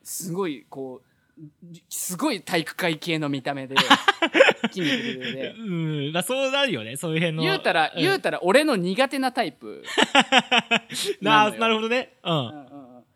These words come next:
Speaker 1: ら半信半疑で、いや、
Speaker 2: うん。
Speaker 1: 俺が運動なんか好きなはずないって心のどっかで思ってたの、やりながらね。
Speaker 2: ああ、はいはいはいはい。
Speaker 1: だけど形から入るというのはいいもんで、あの、
Speaker 2: ああ、はい、なるほど。いいよね。
Speaker 1: あの、ランニングのウェアとかを着て、
Speaker 2: うん。
Speaker 1: 鏡の前に立ってみると、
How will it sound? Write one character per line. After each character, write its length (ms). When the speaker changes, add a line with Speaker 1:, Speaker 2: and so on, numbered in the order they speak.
Speaker 1:
ら 120
半 200
信 180
半 180
疑 100
で、 180
い 60
や、 120
Speaker 2:
う 80
ん。 60
Speaker 1:
俺 180
が 160
運 300
動 200
な 160
ん 80
か 160
好 120
き 120
な 100
は 140
ず 120
な 100
い 40
っ 20
て 120
心 280
の 100
ど 80
っ 20
か 100
で 60
思 120
っ 20
て 40
た 60
の、 40
や 140
り 100
な 120
が 100
ら 60
ね。 120
Speaker 2:
あ 80
あ、 420
は 120
い 40
は 100
い 60
は 40
い 40
は 200
い。 60
Speaker 1:
だ 80
け 60
ど 80
形 380
か 140
ら 60
入 160
る 60
と 60
い 20
う 20
の 40
は 40
い 100
い 40
も 160
ん 100
で、 280
あ 60
の、 80
Speaker 2:
あ 360
あ、 40
は 220
い、 60
な 120
る 80
ほ 60
ど。 60
い 100
い 80
よ 100
ね。 260
Speaker 1:
あ 200
の、 300
ラ 160
ン 80
ニ 80
ン 40
グ 60
の 120
ウ 40
ェ 280
ア 60
と 120
か 140
を 400
着 240
て、 340
Speaker 2:
う 20
ん。 340
Speaker 1:
鏡 300
の 100
前 140
に 40
立 80
っ 60
て 80
み 100
る 120
と、 280